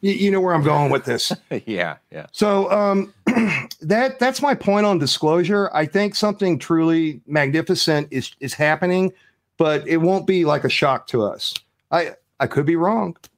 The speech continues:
Speaker 1: and I would love to learn something new. And so I'm hopeful, like, you know, that's what I think, Mike. I don't think they're gonna do the big disclosure,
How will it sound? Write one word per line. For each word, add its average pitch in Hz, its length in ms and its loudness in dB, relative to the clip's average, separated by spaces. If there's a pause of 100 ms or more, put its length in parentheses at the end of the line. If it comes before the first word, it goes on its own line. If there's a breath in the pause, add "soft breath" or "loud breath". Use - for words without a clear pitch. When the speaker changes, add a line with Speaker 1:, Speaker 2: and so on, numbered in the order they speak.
(100)
Speaker 1:
and 135 180 -2
I 139 140 0
would 160 160 0
love 160 460 2
to 160 120 2
learn 160 240 2
something 160 400 0
new. 160 260 -2 (420)
And 139 100 -2
so 151 340 0
I'm 156 140 2
hopeful, 175 340 2
like, 92 320 -2
you 147 160 0
know, 113 200 2 (260)
that's 175 180 0
what 175 120 2
I 147 80 2
think, 127 220 0
Mike. 123 320 0 (240 loud breath)
I 165 100 2
don't 202 200 0
think 190 200 0
they're 180 120 2
gonna 147 500 2 (220 soft breath)
do 165 140 0
the 175 80 -2
big 165 220 0
disclosure, 151 760 0